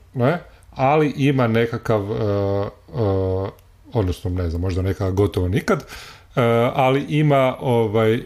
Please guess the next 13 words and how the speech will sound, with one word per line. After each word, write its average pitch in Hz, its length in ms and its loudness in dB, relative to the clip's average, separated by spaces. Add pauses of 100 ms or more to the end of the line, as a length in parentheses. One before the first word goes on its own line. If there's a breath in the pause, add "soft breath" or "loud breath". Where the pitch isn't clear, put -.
(140)
ima 139 300 2
jako 120 500 2
važnu 104 640 0 (580 loud breath)
utjecaj 151 460 0
na 101 100 -2
priču, - 380 -8 (160)
ne. 101 240 -2 (240)
Znači, 104 260 -6
velike 123 400 2
stvari 107 300 0
se 98 160 -6
događaju, 95 760 2 (220)
e, 117 100 -6